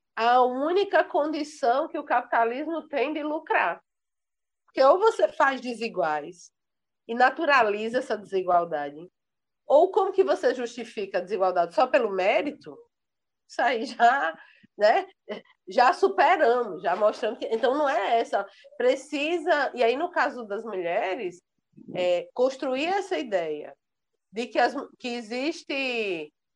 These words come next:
um lugar para as mulheres, que não é trabalho, que é amor,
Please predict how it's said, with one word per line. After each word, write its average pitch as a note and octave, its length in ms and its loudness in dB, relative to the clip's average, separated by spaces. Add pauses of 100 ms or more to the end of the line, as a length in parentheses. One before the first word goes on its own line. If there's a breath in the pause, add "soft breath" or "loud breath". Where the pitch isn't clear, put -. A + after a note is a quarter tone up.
(120)
um - 120 -2
lugar A3+ 500 4
para B3+ 140 -2
as - 80 -6
mulheres, A3+ 500 -4 (580)
que - 80 -12
não A3+ 140 -2
é G#3+ 80 2
trabalho, E3+ 720 -4 (480)
que G3 120 -2
é F#3+ 60 2
amor, G3 480 -2